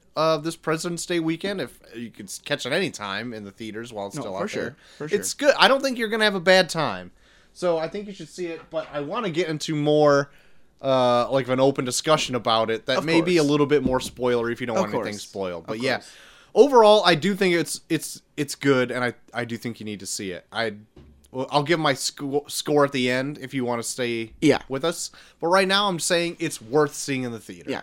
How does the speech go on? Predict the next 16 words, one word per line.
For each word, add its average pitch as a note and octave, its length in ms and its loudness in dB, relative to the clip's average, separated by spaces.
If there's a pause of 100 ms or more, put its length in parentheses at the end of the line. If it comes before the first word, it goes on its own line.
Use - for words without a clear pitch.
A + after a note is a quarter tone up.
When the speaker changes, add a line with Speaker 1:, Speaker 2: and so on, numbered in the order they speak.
Speaker 2:
even B3 220 4
though C#4 80 8
I, B3 200 8
even G#3+ 220 6
though G#3+ 100 8
I G#3 100 8
say G3+ 220 4
that F3+ 140 8
I F3 100 8
like E3+ 220 6
Lego D3+ 320 4
Movie D#3 360 2
better, D3 520 4
I, E3+ 320 8 (480)
I G3 200 10
definitely F#3 720 4